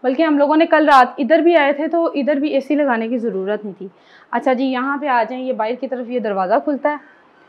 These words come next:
और ये इनका लॉन्ड्री है, लॉन्ड्री एरिया है। यहाँ पे कपड़े वॉश करें, आप डालें, बर्तन वॉश करें, यहाँ पे बर्तन वगैरह वॉश करें।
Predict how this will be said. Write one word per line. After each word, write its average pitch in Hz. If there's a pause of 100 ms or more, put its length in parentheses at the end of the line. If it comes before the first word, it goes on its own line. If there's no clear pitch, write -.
(140)
और 247
ये 262
इनका 269
लॉन्ड्री 226
है, - (960)
लॉन्ड्री 247
एरिया 269
है। 403 (200)
यहाँ 247
पे 277
कपड़े 240
वॉश 247
करें, 277 (120)
आप 233
डालें, 226 (480)
बर्तन 247
वॉश 254
करें, 269
यहाँ 247
पे 240
बर्तन 220
वगैरह 240
वॉश 220
करें। 233